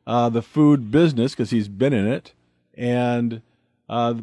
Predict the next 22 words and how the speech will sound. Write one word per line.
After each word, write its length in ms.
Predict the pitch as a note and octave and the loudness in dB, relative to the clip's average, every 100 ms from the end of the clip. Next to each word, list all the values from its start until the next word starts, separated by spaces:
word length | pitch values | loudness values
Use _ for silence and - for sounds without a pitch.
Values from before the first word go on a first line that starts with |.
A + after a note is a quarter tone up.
| - | -6
what 140 | D3 A#2+ | -4 -2
people 220 | D3 C#3 | 0 0
in 60 | |
that 160 | C3 B2 | 0 2
neighborhood 540 | A#2+ D3 E3 D3 B2+ | 2 2 0 0 0
like 400 | A2+ A2 A2 D#3 | 0 -2 -2 -6
and 180 | - G#2 | -8 -6
want, 400 | G2+ G2+ C3 D3+ | -4 -4 -4 -8
uh, 300 | A2 A2 A2 | -10 -10 -8
because 400 | A2 A2 A#2+ A2+ | -6 -4 -2 -4
he's 260 | - A2+ G2+ | -2 -4 -2
had 220 | - C3 | -2 -2
a 80 | D3+ | -2
business 420 | G2 G2 G2+ G2+ | -4 -4 -4 -8
there, 220 | - F#2+ | -6 -4
a 60 | A#2 | -2
restaurant 500 | G2 G2 - G#2 G2+ | -2 -4 -4 -6 -4
there. 300 | F#2 G2 B2+ _ _ _ _ _ - | -4 -4 -6 _ _ _ _ _ -10
Uh, 220 | B2 B2+ | -4 -2
and 220 | B2+ D3 C#3 | -2 -2 -2
he 640 | C3+ C#3 B2 G#3+ A#3 D#3 | -4 -8 -2 0 0 0
is, 480 | D3+ C3+ - - | 0 -2 -8 -18